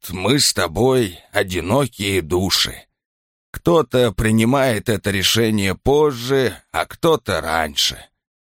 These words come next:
Жить в одиночестве, я имею в виду. Но в нашем случае, думаю, в дело вмешалась судьба». Он сделал небольшую паузу.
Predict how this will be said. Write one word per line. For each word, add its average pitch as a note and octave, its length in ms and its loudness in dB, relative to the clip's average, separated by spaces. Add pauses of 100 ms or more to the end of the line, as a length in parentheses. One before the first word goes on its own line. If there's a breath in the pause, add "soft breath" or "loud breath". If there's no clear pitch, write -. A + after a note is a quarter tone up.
(280)
Жить F3+ 320 2
в B2+ 80 0
одиночестве, A2+ 1120 -2
я F#2 260 2
имею F2 380 0
в E2+ 60 -10
виду. F2+ 500 -2 (580)
Но D#2 240 0
в E2 120 0
нашем D3 440 2
случае, A2+ 600 0
думаю, C3 640 0 (240)
в E2 120 -14
дело C3 600 2
вмешалась G#2+ 720 0
судьба». D2+ 720 -2 (680)
Он F2 200 -2
сделал B2+ 500 0
небольшую G2+ 600 0
паузу. D2+ 540 -4